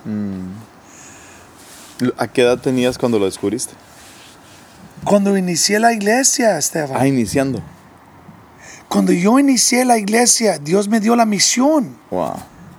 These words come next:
Speaker 2: Dios me dio el, el, el logotipo.
Speaker 1: Mm.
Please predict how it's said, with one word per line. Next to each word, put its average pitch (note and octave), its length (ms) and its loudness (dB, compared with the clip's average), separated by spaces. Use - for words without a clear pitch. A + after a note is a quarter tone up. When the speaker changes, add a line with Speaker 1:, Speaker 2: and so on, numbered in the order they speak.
Speaker 2:
Dios G#3+ 220 4
me A#3+ 140 2
dio A#3+ 360 2
el, B3+ 300 -2
el, A#3+ 220 -2
el B3+ 100 -2
logotipo. G3+ 800 2
Speaker 1:
Mm. G2+ 540 -8